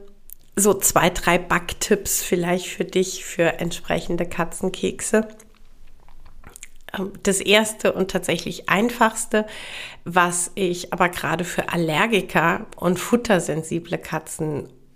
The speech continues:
mega gut finde, ist, äh, Trockenfleisch tatsächlich und können wir super einfach selber machen,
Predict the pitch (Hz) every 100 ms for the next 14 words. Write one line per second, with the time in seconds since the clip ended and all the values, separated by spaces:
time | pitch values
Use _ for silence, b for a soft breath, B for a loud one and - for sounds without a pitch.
0 | - 180 - 175 180 196 190 165 - 175
1 | - - 170 160 156 - 160 160 - -
2 | - 147 120 160 170 - - - - 147
3 | - 185 - 165 160 254 - - B B
4 | B B B B - 196 - 185 190 214
5 | 214 - - - 175 180 180 180 - -
6 | - 208 196 190 185 180 170 165 - 175
7 | 220 220 - - - 185 - 175 - 160
8 | 165 196 190 175 170 - 190 190